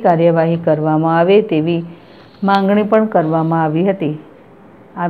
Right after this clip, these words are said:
વિરોધ પ્રદર્શનમાં વિશ્વ હિન્દુ પરિષદના ઠાસરા પ્રખંડ પ્રમુખ, શહેર પ્રમુખ તથા બજરંગ દળના ઠાસરા શહેર પ્રમુખ, તાલુકા પ્રમુખ સહિતના આગેવાનો અને કાર્યકરો ઉપસ્થિત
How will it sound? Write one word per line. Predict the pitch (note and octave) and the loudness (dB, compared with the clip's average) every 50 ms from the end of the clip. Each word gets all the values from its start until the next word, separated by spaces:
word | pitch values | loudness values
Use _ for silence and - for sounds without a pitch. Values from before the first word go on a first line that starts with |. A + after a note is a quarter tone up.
| D#3+ D#3+ | -2 -2
વિરોધ | F#3 E3+ G#3+ A3 G#3+ A3 G3+ A3 | 0 4 6 6 4 4 2 0
પ્રદર્શનમાં | F#3+ E3+ E3 E3+ E3+ E3+ G#3+ G3+ G3+ G#3 G3+ E3+ C#3 D3+ D3+ | 0 2 2 2 0 0 -2 -2 -2 2 2 2 0 0 0
વિશ્વ | F#3 G3+ G3 G3 - G#3+ A3 A3+ G#3 A3 | 0 -2 -2 -2 0 2 2 4 4 2
હિન્દુ | G#3 G#3 G3 A3+ G#3+ A3 | 2 4 4 2 2 4
પરિષદના | G3+ F3 E3+ E3+ E3+ E3+ F#3+ F3+ F3 E3+ G3+ G#3+ D3 - - - - - - - - - - | 0 0 0 -2 -2 0 0 0 0 -2 -2 -2 -2 -2 -4 -14 -20 -20 -20 -20 -20 -18 -6
ઠાસરા | - A#3 G#3+ G#3 G#3+ - G#3+ A3 A3 A3 A3 | 0 2 2 2 2 2 2 4 4 4 4
પ્રખંડ | G3+ F#3+ E3+ - - F#3+ F#3+ F#3+ G3 F#3+ F#3 | 2 0 0 0 -2 -2 0 0 0 0 0
પ્રમુખ, | F3+ F3 E3+ F3 F3+ F3 E3 - - | -2 -2 0 0 -2 -2 -4 -6 -2
શહેર | - F#3+ F3+ F#3+ G#3+ A3 A3 G3 G#3 | -2 0 2 2 2 2 2 -2 -2
પ્રમુખ | F#3+ E3+ E3 E3+ F3 E3+ E3+ E3+ | -2 -2 -2 -2 -4 -4 -4 -2
તથા | F#3 F3 F3 G#3 F#3+ F#3 | -4 -2 0 2 0 2
બજરંગ | F#3 F3+ F3+ F3 F#3+ F#3 G3+ G3+ G#3 G3 E3+ E3+ | 4 4 4 4 4 0 0 0 0 0 0 0
દળના | E3 E3 E3+ F3 F3+ F#3 G3 G3+ - - - - - - - - - | 0 0 0 2 2 0 0 -2 -8 -18 -20 -20 -20 -20 -18 -8 0
ઠાસરા | G#3+ G#3 G3+ G3+ G#3+ G#3 A3 A3 | 2 2 2 2 2 4 4 4
શહેર | A3 G#3+ G#3 E3+ E3 E3+ E3+ E3+ E3+ | 4 2 -4 -2 0 0 0 0 0
પ્રમુખ, | F3+ F3 F3+ G3 G#3 G#3+ G#3+ - - - | 0 0 2 2 2 0 0 -2 -2 0
તાલુકા | F3+ D#3+ D#3+ E3 E3 E3 F3+ E3+ E3+ F3 | 0 2 2 0 -2 0 0 0 2 2
પ્રમુખ | F#3 F3+ F3+ F#3+ G3+ G3+ G3+ - G3+ | 2 2 2 2 -2 -2 -4 -4 -2
સહિતના | F#3 F3+ F3 E3+ - F#3 F#3 G3 - - | -2 -2 -2 -4 -4 -2 0 0 0 0
આગેવાનો | E3 D#3+ D3+ F3 E3+ E3+ F#3+ F#3+ F#3+ G3 G#3+ G#3+ - E3+ | -2 -2 -2 -2 0 2 2 2 2 2 0 0 0 0
અને | E3 E3+ E3+ E3+ - | 0 -2 -2 -2 -2
કાર્યકરો | D#3+ D#3+ D#3+ D#3+ D#3+ D#3+ - G3+ G#3 G#3+ D#3 - - F3 F3+ | -2 -2 0 -2 -2 0 2 2 2 2 2 0 -2 -6 -4
ઉપસ્થિત | - G#3+ G3+ G3+ - - A3 A3 - | 0 0 0 0 0 -4 -4 -4 -2